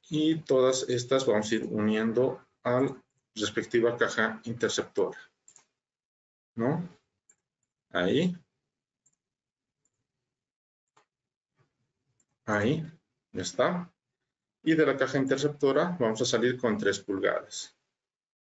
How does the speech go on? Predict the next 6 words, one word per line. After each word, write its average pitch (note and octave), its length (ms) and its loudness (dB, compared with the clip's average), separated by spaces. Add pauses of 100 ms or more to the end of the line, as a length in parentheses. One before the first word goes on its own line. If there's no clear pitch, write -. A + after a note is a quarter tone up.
(2750)
Eh, D2 280 -4
tres - 220 -4
pulgadas. A#2+ 720 0 (1200)
Y D#3 480 0 (140)
una C3+ 260 2
cota C3+ 560 0